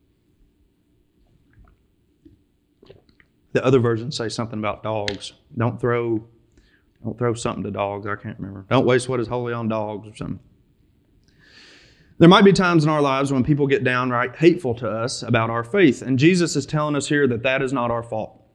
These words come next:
and he welcomes us to step away from these people. Now, Paul comes along and, and,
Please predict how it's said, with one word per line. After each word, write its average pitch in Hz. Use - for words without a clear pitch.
and 135
he 127
welcomes 139
us 123
to 113
step 113
away 110
from 104
these 101
people. 98
Now, 107
Paul 160
comes 110
along 117
and, 107
and, 104